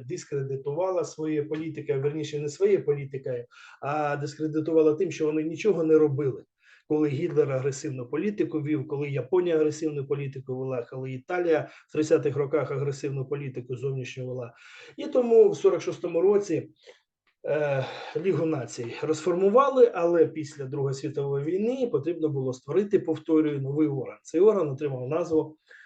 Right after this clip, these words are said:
Організація Об'єднаних Націй. Зараз розберемо, яким чином йшло створення. Значить, смотрите, в квітні сорок п'ятого року,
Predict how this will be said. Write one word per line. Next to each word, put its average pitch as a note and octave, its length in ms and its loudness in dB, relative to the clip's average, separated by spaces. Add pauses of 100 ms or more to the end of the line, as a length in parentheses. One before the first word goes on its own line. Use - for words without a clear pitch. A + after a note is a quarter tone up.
(140)
Організація D3 640 -2
Об'єднаних C#3+ 420 0
Націй. A#2+ 300 -14
Зараз G3+ 380 2
розберемо, D#3 640 4
яким D3+ 300 -2
чином D#3+ 300 -2
йшло D3 280 0
створення. C3 580 -6
Значить, C#3 280 -8
смотрите, D#3 440 -6 (480)
в - 40 -20
квітні G#3 360 -2
сорок B2+ 340 -4
п'ятого D3+ 460 0
року, A2 380 -10